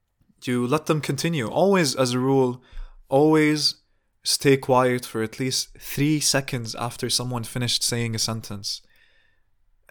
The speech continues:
It's very hard to reprogram yourself to do that, but just stick with it, see what happens, and do that. It's like making popcorn, you know, like, you're, you always wait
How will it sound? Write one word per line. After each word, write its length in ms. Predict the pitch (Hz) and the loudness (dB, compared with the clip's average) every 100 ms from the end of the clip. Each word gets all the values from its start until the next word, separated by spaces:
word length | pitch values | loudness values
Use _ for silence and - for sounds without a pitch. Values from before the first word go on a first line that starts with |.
| _ _ _ | _ _ _
It's 240 | 139 - - | -4 -2 2
very 320 | 127 170 165 | 6 8 8
hard 360 | 143 143 147 | 8 8 6
to 440 | - 127 120 - - - - | 2 0 0 -4 -12 -20 -4
reprogram 680 | 135 139 135 139 135 127 117 | 0 0 2 2 2 -2 -4
yourself 420 | 110 - 117 - | -6 -4 -6 -6
to 100 | 113 | -8
do 160 | 113 110 | -6 -6
that, 300 | 107 101 - | -6 -8 -10
but 180 | 113 107 | -10 -8
just 320 | 123 - - | -4 -4 0
stick 360 | - - 269 - | 2 2 2 4
with 120 | 110 | 2
it, 120 | 104 | 2
see 160 | - 196 | 0 0
what 160 | 156 | 0
happens, 520 | 175 202 123 123 - - - - - _ _ _ - | 0 -2 -4 -12 -16 -18 -20 -20 -20 _ _ _ -8
and 180 | 131 135 | -4 0
do 140 | 202 | 4
that. 240 | 160 107 - | 4 2 0
It's 140 | - | 4
like 180 | 160 170 | 4 6
making 300 | 196 - 156 | 4 4 2
popcorn, 560 | - 180 - 120 101 | 4 4 2 -4 -4
you 100 | 98 | -4
know, 140 | 107 127 | -4 -2
like, 300 | 131 127 - | -2 -2 -2
you're, 180 | 123 123 | 0 0
you 160 | 131 | 0
always 360 | 127 143 151 131 | 2 4 6 8
wait 360 | 131 143 135 | 8 6 4